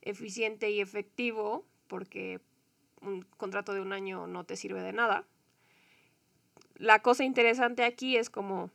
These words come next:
no has dejado de mencionar desde que salió la noticia, es que fue el coordinador defensivo en Seattle cuando estaba la Legion of Boom en su apogeo.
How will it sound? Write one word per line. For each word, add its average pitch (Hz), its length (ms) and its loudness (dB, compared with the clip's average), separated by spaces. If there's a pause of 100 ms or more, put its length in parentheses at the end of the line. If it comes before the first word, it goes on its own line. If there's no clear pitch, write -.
no 202 220 0
has 202 160 0
dejado 202 340 -2
de 202 80 0
mencionar 240 460 2
desde 208 260 -2
que - 140 -8
salió 196 340 -4
la 214 120 -2
noticia, 254 600 0 (880)
es 240 200 4
que 240 200 0
fue 233 540 0 (800)
el 226 400 4 (340)
coordinador 220 760 4 (200)
defensivo 233 880 2 (720)
en 208 280 0
Seattle 233 800 4 (760)
cuando 208 280 2
estaba 220 600 6
la 196 300 2
Legion 208 400 -4
of 185 120 -4
Boom 202 280 -2
en 190 160 -2
su 196 100 -6
apogeo. 220 460 0